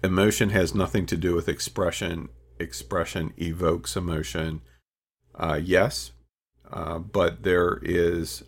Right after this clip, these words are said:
uh, but it is not synonymous with expression. And then I had a bit of an epiphany and said, um, "So then expression is form." And they said, "Yes, well put." And I asked,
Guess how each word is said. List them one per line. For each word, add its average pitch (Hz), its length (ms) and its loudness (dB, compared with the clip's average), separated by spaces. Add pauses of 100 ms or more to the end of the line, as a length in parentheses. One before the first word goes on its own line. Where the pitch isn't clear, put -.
uh, 80 180 -2
but 98 200 2
it 90 120 2
is 82 160 0
not 90 280 0
synonymous 87 840 0
with - 160 -6
expression. - 680 -12 (920)
And 87 480 -4
then 92 500 -2 (100)
I 92 100 0
had 95 320 4
a 85 100 6
bit 117 240 8
of 110 120 6
an 101 100 2
epiphany 87 800 -2 (180)
and 85 320 -2
said, 87 600 4 (100)
um, 80 540 0
"So 104 200 2
then 95 200 2
expression 95 580 0
is 85 180 -2
form." 87 560 -4 (640)
And 90 220 -2
they 85 120 2
said, 85 280 4
"Yes, 82 340 4
well 90 180 2
put." 78 340 -4 (800)
And 87 500 -2
I 92 260 6
asked, 90 520 2